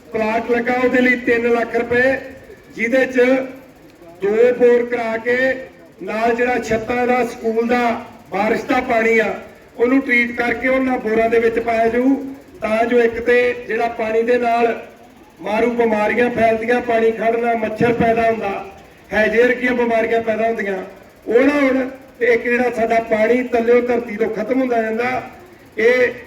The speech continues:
ਟ੍ਰੀਟ ਕਰਕੇ ਹਾਰਵੈਸਟਿੰਗ ਸਿਸਟਮ ਲਾ ਕੇ ਧਰਤੀ ਹੇਠ ਭੇਜਿਆ ਜਾਵੇ, ਤਾਂ ਜੋ ਪਾਣੀ ਦੀ ਵੀ ਬਚਤ ਹੋਵੇ। ਤੇ ਨਾਲ ਜਿਹੜਾ ਇੱਥੇ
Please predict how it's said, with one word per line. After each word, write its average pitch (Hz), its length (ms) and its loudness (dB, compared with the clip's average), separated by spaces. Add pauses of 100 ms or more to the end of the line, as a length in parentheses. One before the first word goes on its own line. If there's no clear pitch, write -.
(320)
ਟ੍ਰੀਟ 233 360 0
ਕਰਕੇ 240 380 0 (440)
ਹਾਰਵੈਸਟਿੰਗ 226 760 0
ਸਿਸਟਮ 233 400 -2
ਲਾ 214 220 2
ਕੇ 240 200 2
ਧਰਤੀ 233 400 -2
ਹੇਠ 226 140 2
ਭੇਜਿਆ 220 340 2
ਜਾਵੇ, 220 260 2 (480)
ਤਾਂ 226 200 -2
ਜੋ 247 220 0
ਪਾਣੀ 226 300 2
ਦੀ 240 140 2
ਵੀ 240 120 2
ਬਚਤ 214 400 -2
ਹੋਵੇ। 185 240 2 (640)
ਤੇ 240 120 4
ਨਾਲ 247 440 2 (840)
ਜਿਹੜਾ 254 340 0
ਇੱਥੇ 240 300 2